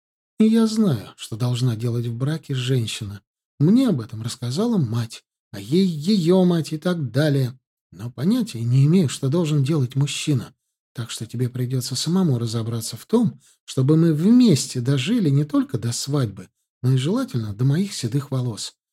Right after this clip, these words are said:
потому как не уверена, что застану твои. И этот факт, Арди-волшебник, тоже не изменится.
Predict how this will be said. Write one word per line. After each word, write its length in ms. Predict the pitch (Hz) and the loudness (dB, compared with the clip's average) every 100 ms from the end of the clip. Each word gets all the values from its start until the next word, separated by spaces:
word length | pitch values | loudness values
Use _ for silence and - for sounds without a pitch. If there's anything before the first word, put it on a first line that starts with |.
| _ - | _ -12
потому 340 | 123 123 135 | -4 -2 0
как 200 | 135 135 | -2 0
не 140 | 156 | 2
уверена, 540 | 185 196 190 131 117 113 | 4 4 6 6 2 -2
что 180 | - 131 | 0 2
застану 500 | 135 - 127 113 113 | 2 0 -2 -2 -2
твои. 400 | 127 127 107 - _ _ _ _ _ - | -2 -2 -2 -8 _ _ _ _ _ -4
И 80 | 131 | -4
этот 280 | 190 151 | -2 -6
факт, 380 | - 123 - - | -8 -8 -8 -4
Арди-волшебник, 840 | 117 104 113 120 - 131 104 110 - | -4 -2 -4 -4 -4 -4 -4 -6 -6
тоже 380 | - 185 190 160 | 0 0 2 2
не 200 | 147 190 | 4 6
изменится. 840 | 202 220 202 180 160 - 143 139 | 6 6 6 6 4 0 -4 -6